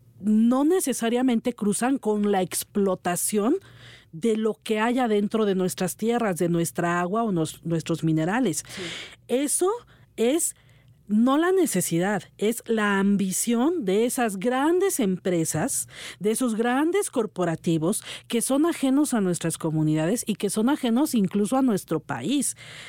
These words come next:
Speaker 1: y que están sobre nuestros, no, lo que ellos consideran bienes,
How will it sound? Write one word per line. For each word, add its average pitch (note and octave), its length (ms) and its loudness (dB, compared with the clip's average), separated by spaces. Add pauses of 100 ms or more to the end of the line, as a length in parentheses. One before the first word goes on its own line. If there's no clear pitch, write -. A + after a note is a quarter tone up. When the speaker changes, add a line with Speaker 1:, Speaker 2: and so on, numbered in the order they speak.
(140)
Speaker 1:
y G3 100 0
que - 140 -4
están B3 260 0
sobre D#4 300 0
nuestros, F3+ 560 0
no, F#3 260 2
lo F#3+ 180 0
que - 120 -4
ellos D#4 200 0
consideran G3 600 0
bienes, G#3+ 420 0